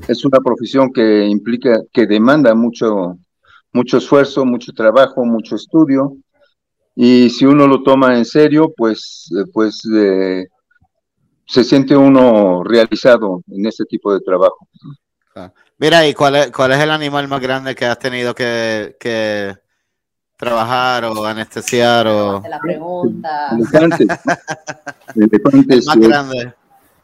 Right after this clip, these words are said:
Speaker 1: elefantes asiáticos. Los, el elefante, o, cuando yo estuve en el zoológico, nada más había asiáticos, rinocerontes, rinoceronte blanco.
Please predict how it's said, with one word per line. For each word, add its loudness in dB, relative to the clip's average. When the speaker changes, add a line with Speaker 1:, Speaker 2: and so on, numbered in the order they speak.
Speaker 1:
elefantes 2
asiáticos. 0
Los, -4
el -8
elefante, -2
o, 2
cuando 4
yo 6
estuve 2
en 6
el 2
zoológico, 2
nada 4
más 2
había 2
asiáticos, 0
rinocerontes, 0
rinoceronte -4
blanco. -2